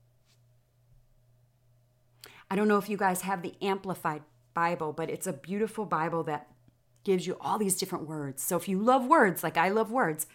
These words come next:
you can read a scripture and then it gives you all the different words. So like this one says, um, "For God did not give us a spirit of timidity," and then in parentheses it says, "of cowardice,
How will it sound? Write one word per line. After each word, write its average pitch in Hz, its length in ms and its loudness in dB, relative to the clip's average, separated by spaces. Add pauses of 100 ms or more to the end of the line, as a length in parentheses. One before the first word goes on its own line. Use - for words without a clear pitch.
(580)
you 185 180 0
can 180 300 4
read 233 200 2
a 277 60 0
scripture 185 720 0
and 180 220 4
then 175 160 4
it 165 140 -4
gives 190 280 0
you 170 160 -4
all 175 200 0
the 170 100 -4
different 175 420 -4
words. - 320 -10
So 196 160 0
like 165 300 -2
this 240 240 2
one 208 200 0
says, 147 540 -2 (800)
um, 170 640 4 (1900)
"For 214 220 2
God 214 320 6
did 247 380 -2 (100)
not 185 400 4
give 196 180 0
us 190 160 0
a 185 60 -2
spirit 180 400 0
of 170 180 -6
timidity," 165 760 0 (360)
and 190 160 4
then 185 100 6
in 185 120 4
parentheses 180 520 -2
it 151 100 -8
says, 156 240 -2
"of - 160 -8
cowardice, 170 720 2